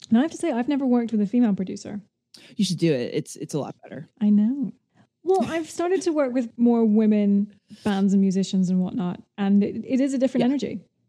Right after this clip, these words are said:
Speaker 1: It's a very different energy.
Speaker 2: Yeah. I find, so I work with a lot of, you know, second records, I think is what I mostly do for people, where they've made a first record, they've gone and gone to the studio, did the thing, found the producer,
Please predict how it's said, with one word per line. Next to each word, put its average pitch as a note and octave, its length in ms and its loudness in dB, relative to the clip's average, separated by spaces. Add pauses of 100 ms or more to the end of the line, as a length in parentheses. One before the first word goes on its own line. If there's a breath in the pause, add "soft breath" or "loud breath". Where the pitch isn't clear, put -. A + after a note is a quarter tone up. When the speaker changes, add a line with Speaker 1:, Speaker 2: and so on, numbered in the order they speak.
(420)
Speaker 1:
It's G#3+ 120 -6
a A#3 40 0
very G#3+ 180 0
different G#3 240 0
energy. G3+ 320 0 (140)
Speaker 2:
Yeah. C4+ 380 -10 (540)
I C4+ 440 -4 (240)
find, D3+ 680 -2
so - 180 -6
I A3 100 2
work A#3+ 180 -2
with C#4+ 140 -4
a F#3+ 40 0
lot D3 540 -4
of, - 420 -8 (100)
you D#3+ 80 -4
know, C3 100 -2
second - 480 -8
records, - 560 -20
I D3+ 100 -4
think C3+ 200 -6
is C#3+ 120 -6
what C#3 120 -4
I C3+ 140 -4
mostly B2+ 340 -6
do - 140 -12
for C3+ 160 -8
people, - 420 -12 (340)
where C#3+ 360 -4
they've C#3+ 240 -8
made D#3+ 140 -6
a A3+ 40 -8
first B3+ 220 -6
record, D3+ 520 -4 (400)
they've D3+ 360 -8 (100)
gone D3 580 -8
and C#3 560 -8 (120)
gone F#3+ 180 0
to D#3+ 100 -4
the C#3 60 -16
studio, - 340 -12
did F#3+ 200 -6
the D3+ 80 -12
thing, - 380 -12
found F3 200 -6
the D#3+ 60 -4
producer, - 500 -10